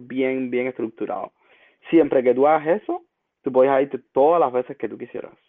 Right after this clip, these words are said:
Y ahí sí nunca vi problema de ese sentido, igual que trabajando desde la casa.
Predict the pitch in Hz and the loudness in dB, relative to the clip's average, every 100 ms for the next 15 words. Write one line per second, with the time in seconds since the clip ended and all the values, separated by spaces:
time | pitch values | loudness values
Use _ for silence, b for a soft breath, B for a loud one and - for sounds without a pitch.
0 | _ _ _ _ _ _ 139 131 - 135 | _ _ _ _ _ _ 0 2 4 2
1 | 196 208 202 185 170 165 151 139 139 131 | 0 -6 -4 0 0 2 0 0 0 0
2 | 120 117 110 113 107 110 107 101 104 - | 0 -2 -4 -8 -12 -16 -14 -10 -10 -8
3 | 110 107 113 117 123 107 110 110 117 110 | -6 -2 -2 -2 -2 -2 -4 -4 -4 -4
4 | 107 101 98 170 180 - | -4 -6 -4 -4 -4 -10